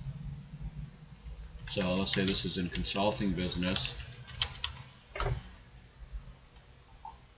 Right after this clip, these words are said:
the professional consulting,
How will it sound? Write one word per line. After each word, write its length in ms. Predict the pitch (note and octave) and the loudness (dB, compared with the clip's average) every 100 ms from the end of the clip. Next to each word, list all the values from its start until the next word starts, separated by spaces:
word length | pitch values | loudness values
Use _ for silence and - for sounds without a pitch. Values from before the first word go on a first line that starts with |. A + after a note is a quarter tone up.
| - - - - - - - - - - - - - - - | -18 -18 -18 -18 -18 -18 -20 -20 -20 -20 -20 -20 -20 -18 -10
the 80 | F2 | -8
professional 600 | F2+ D#2+ F#2 F2 F2+ E2 | -8 -4 -2 0 -2 -2
consulting, 840 | E2 - F2+ F#2 E2+ G2+ F#2+ F#2+ | -2 -2 2 2 2 4 4 2